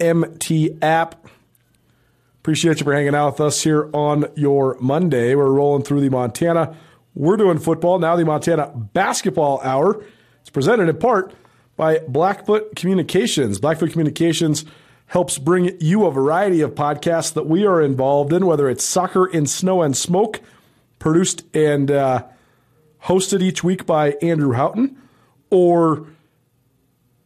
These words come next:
A Business Angle with Justin Angle, each, uh, every other Tuesday here on Nuanez Now, or the Big Sky Breakdown at skyline sports M T dot com, uh, or the Nuanez Now podcast. Blackfoot Communications has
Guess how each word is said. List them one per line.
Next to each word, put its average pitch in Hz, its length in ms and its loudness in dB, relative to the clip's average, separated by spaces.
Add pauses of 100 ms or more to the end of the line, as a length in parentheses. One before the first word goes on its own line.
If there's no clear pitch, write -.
(480)
A 147 80 0
Business 185 380 0
Angle 196 300 2
with 196 120 2
Justin 170 380 0
Angle, 190 440 2 (920)
each, 185 400 -2
uh, 160 240 0
every 202 180 2
other 165 140 0
Tuesday 214 420 0
here 214 160 2
on 190 140 2
Nuanez 160 440 0
Now, 135 400 -4 (800)
or 165 560 4
the 147 120 -2
Big 196 120 0
Sky 156 220 0
Breakdown 170 560 -2
at 139 100 -4
skyline 165 340 0
sports 160 280 -2
M 147 140 0
T 151 160 -4
dot 120 240 -2
com, 170 440 -4 (460)
uh, 123 200 0
or 165 200 2
the 151 80 4
Nuanez 170 380 2
Now 180 160 2
podcast. 180 360 -2
Blackfoot 170 540 -2
Communications 151 560 -2
has 123 180 0